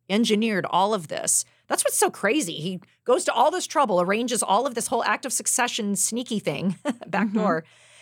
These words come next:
Speaker 1: and just nine days later, boom, July nineteenth, fifteen fifty-three, it was all over.
Speaker 2: Mm.
Speaker 1: Jane and Guilford were imprisoned for treason at the Tower of London,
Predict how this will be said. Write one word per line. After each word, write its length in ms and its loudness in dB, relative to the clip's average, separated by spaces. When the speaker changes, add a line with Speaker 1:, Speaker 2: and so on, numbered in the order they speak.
Speaker 1:
and 160 2
just 180 0
nine 260 2
days 240 0
later, 320 2
boom, 400 0
July 340 2
nineteenth, 460 -2
fifteen 360 0
fifty-three, 680 0
it 100 -2
was 160 2
all 280 2
over. 360 0
Speaker 2:
Mm. 160 -2
Speaker 1:
Jane 420 2
and 200 2
Guilford 400 2
were 140 2
imprisoned 560 0
for 140 -4
treason 560 2
at 140 -4
the 80 -6
Tower 320 2
of 100 -4
London, 520 0